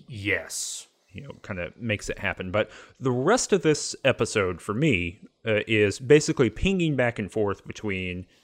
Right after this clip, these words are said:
Speaker 2: talking to Titus Hardy and talking to another character who we'll talk about in just a minute,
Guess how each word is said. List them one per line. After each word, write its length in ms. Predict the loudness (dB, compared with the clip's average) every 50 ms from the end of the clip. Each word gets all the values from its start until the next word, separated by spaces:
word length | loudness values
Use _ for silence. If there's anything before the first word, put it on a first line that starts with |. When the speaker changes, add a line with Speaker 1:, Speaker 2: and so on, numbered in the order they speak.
| _ _ 0
Speaker 2:
talking 240 | 0 2 2 2 0
to 60 | 0
Titus 320 | 2 2 2 2 0 -2
Hardy 260 | 0 0 0 0 0
and 100 | -4 -6
talking 220 | -4 -6 -6 -6 -6
to 120 | -6 -4 -2
another 260 | 0 0 0 0 0
character 360 | 0 0 0 0 -2 -6 -8
who 80 | -8 -8
we'll 100 | -8 -6
talk 200 | -6 -6 -6 -6
about 160 | -8 -12 -12
in 40 | -12
just 160 | -14 -8 -4
a 40 | -2
minute, 280 | -2 -2 -2 -4 -6